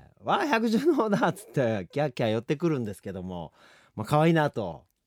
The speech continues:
うん、ただ本当子供さんたち、あの、弱点だらけなんで、えー、武井壮に倒されないように注意してほしいなと思いますけれども、足腰特に弱いんでね、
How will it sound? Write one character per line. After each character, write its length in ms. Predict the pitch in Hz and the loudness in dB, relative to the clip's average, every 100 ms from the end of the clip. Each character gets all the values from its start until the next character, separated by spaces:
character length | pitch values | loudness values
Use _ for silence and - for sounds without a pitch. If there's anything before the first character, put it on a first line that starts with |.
| _ | _
う 40 | 101 | -10
ん、 340 | 107 104 95 | -8 -8 -8
た 100 | 127 | -6
だ 140 | 127 117 | -4 -4
本 100 | 113 | -6
当 140 | 117 | -8
子 100 | 120 | -6
供 160 | 120 117 | -6 -4
さ 140 | 123 | -4
ん 40 | |
た 80 | 110 | -4
ち、 120 | - | -4
あ 40 | 101 | -4
の、 140 | 104 | -4
弱 220 | 98 104 | -4 -6
点 160 | 123 120 | -4 -4
だ 100 | 123 | -4
ら 80 | 107 | -6
け 80 | 101 | -8
な 140 | 92 | -12
ん 80 | 85 | -12
で、 240 | 87 71 _ _ _ _ _ 104 | -12 -14 _ _ _ _ _ -6
え 280 | 120 123 110 | -4 -2 -4
ー、 20 | |
武 200 | 104 113 | -6 -8
井 40 | 110 | -6
壮 140 | 117 | -6
に 80 | 113 | -4
倒 180 | 113 113 | -4 -2
さ 140 | 120 | -4
れ 60 | 110 | -4
な 120 | 117 | -2
い 60 | |
よ 80 | 113 | -4
う 40 | 107 | -4
に 60 | |
注 140 | - 120 | -6 -6
意 60 | |
し 40 | 110 | -4
て 80 | |
ほ 80 | 110 | -4
し 120 | 104 | -4
い 40 | 113 | -4
な 120 | 107 | -4
と 80 | 110 | -6
思 120 | 110 | -6
い 40 | |
ま 120 | 113 110 | -6 -8
す 80 | |
け 80 | - | -8
れ 80 | 110 | -8
ど 120 | 101 | -6
も、 320 | 98 87 78 | -8 -8 -10
足 120 | 95 - | -8 -2
腰 200 | 156 - | 0 2
特 180 | 165 | 2
に 60 | 165 | 4
弱 200 | 147 143 | 4 2
い 60 | 131 | 0
ん 60 | |
で 120 | 92 | -4
ね、 280 | 92 107 82 | -6 -6 -6